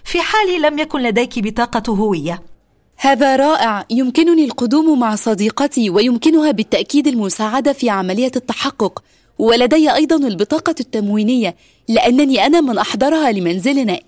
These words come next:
Speaker 2: إذا كان ذلك مفيدًا.
Speaker 1: هذا مفيد بالتأكيد، وأحضر البطاقة التموينية أيضًا من فضلك.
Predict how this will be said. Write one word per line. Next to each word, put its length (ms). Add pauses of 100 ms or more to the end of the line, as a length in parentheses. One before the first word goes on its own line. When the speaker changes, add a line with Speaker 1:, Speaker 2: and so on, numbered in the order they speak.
Speaker 2:
إذا 220
كان 360
ذلك 360
مفيدًا. 720 (340)
Speaker 1:
هذا 320
مفيد 420
بالتأكيد، 720 (340)
وأحضر 500
البطاقة 560
التموينية 720
أيضًا 360
من 140
فضلك. 580